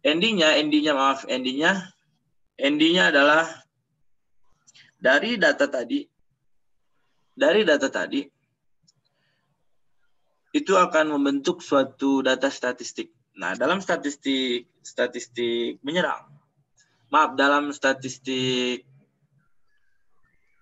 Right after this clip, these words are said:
secara taktik itu dikenal sebagai,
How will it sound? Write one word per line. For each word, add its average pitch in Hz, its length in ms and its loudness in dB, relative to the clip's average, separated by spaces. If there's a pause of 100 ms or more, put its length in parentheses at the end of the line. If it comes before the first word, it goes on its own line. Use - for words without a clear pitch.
(1040)
secara 127 480 0
taktik 185 560 -6
itu 151 480 0
dikenal 127 560 -2
sebagai, 120 640 -4